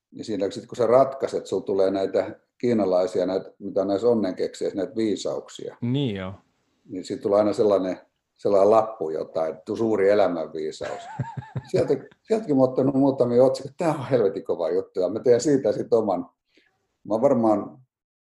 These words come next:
Speaker 1: kymmenkunta otsikkoa ottanut sellaisesta. Mut nehän on näitä,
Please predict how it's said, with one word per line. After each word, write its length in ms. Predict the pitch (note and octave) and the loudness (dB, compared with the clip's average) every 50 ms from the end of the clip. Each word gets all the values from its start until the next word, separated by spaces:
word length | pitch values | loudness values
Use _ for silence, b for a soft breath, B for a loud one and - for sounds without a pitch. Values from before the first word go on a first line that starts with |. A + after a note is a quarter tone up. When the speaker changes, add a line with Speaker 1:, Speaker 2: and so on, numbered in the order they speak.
| _ - - | _ 0 0
Speaker 1:
kymmenkunta 580 | C3 A#2 A2 G#2 G2+ F2+ G2+ F#2+ - - F2 | 2 4 4 2 0 0 -4 -6 -4 -2 -2
otsikkoa 560 | F2+ F#2+ - - - - - _ - E2 E2+ | -2 -2 -2 -4 -10 -12 -12 _ -6 -4 -2
ottanut 380 | E2+ E2+ - - G#2+ - - - | -2 -4 -4 -10 -8 -8 -8 -4
sellaisesta. 720 | - A#2+ G2+ F2 D#2 C#2+ - - - - - - - - _ _ _ _ _ _ _ _ _ _ _ _ _ _ _ _ _ _ _ | 0 0 0 0 0 -4 -6 -8 -12 -14 -14 -16 -18 -18 _ _ _ _ _ _ _ _ _ _ _ _ _ _ _ _ _ _ _
Mut 160 | - G#2 G2 | -18 -16 -8
nehän 260 | G2+ G#2 F#2 F2+ F#2 G#2+ | -6 -6 -4 -4 -2 -2
on 120 | A2 G#2+ | 0 2
näitä, 520 | A2 A2 G#2+ - - - - - - _ | 2 2 2 2 0 -2 -2 -4 -16 _